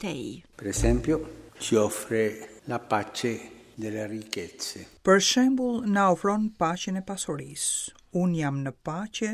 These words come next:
Speaker 3: sepse kam sistemuar gjithçka për të jetuar mirë gjithë jetën, nuk duhet të shqetësohem për asgjë." Kjo është paqja që na jep bota. Nuk shqetësohesh, nuk ke probleme sepse ke shumë para.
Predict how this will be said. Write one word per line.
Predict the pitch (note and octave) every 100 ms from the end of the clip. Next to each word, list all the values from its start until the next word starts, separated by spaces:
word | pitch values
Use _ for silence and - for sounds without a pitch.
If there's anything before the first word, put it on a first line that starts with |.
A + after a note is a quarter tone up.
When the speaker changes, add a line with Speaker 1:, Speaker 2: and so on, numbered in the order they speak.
| A#3+
Speaker 3:
sepse | - F3+ E3 E3
kam | D#3 D#3 D3
sistemuar | D#3 - C#3+ D#3 F#3 D3+
gjithçka | B2+ A3 - - - D3 F3
për | F3
të | E3+ D#3
jetuar | D3 G3+ G3
mirë | D#3+ F#3+ F#3 D3
gjithë | F#3 B3+ - C3
jetën, | B2 C#3+ F3+ - - -
nuk | C#4+
duhet | A3 F#3+ D#3+
të |
shqetësohem | E3+ B3 A#3+ E3 D3 G#3+ A3
për | G#3+ G#3
asgjë." | F3 B2+ - _ _ -
Kjo | C4+
është | A#3 -
paqja | D3+ B2+ - D3
që | D#3+
na | C#3+
jep | C#3 C3+
bota. | C3 B2+ B2 D3 B2+ _ _
Nuk | F#3 G3+
shqetësohesh, | - - C#3 - E3 E3+ G3+ B3 -
nuk | G#3+ A3+ -
ke | D3 B2+
probleme | C3 C3 D3 D#3 E3 A3
sepse | - F#3 A#3+
ke | A3+ F#3+
shumë | - A3+ A#3
para. | A3+ F#3+ -